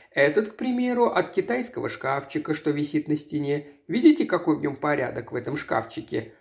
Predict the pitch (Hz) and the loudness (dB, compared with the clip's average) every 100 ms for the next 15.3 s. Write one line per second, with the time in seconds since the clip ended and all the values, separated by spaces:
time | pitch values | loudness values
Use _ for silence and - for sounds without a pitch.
0 | - 131 123 117 - - _ _ _ - | -4 2 2 0 -8 -18 _ _ _ -10
1 | 135 143 139 214 240 254 233 233 220 - | -4 0 4 2 2 -2 0 2 2 2
2 | 156 - - 123 120 - - 170 170 - | 0 0 -6 -8 -8 -10 0 2 2 0
3 | 269 240 240 233 190 156 - 131 123 123 | -2 -2 -2 0 2 2 0 -4 -2 0
4 | 135 131 117 117 113 - - _ _ _ | 0 -2 -2 -4 -4 -10 -20 _ _ _
5 | _ _ _ - 240 220 220 208 160 196 | _ _ _ -2 0 0 -2 -2 4 4
6 | 202 254 196 180 165 156 147 143 135 220 | 6 4 4 4 4 4 2 0 -4 -2
7 | 262 151 123 139 131 131 139 151 147 - | 2 2 0 -4 -6 -6 -4 -2 -2 2
8 | 180 151 - - - _ _ _ _ _ | 2 2 -2 -16 -20 _ _ _ _ _
9 | _ - 180 - 233 240 302 165 156 156 | _ -4 -4 0 4 6 8 8 6 6
10 | 151 151 185 190 190 190 180 190 240 247 | 2 2 2 2 2 2 2 2 0 -4
11 | 226 - 180 196 220 220 214 160 156 180 | -8 -2 2 2 2 -4 0 2 4 2
12 | 170 - _ - 190 180 - 147 156 - | 0 -10 _ 0 0 0 2 6 6 4
13 | 147 - 135 123 - 110 110 - 214 - | -6 -4 -4 -4 -4 -4 -4 -6 -10 -8
14 | 135 - 269 285 262 202 220 220 220 175 | -6 0 2 4 4 6 4 2 2 4
15 | 175 180 190 | 4 2 0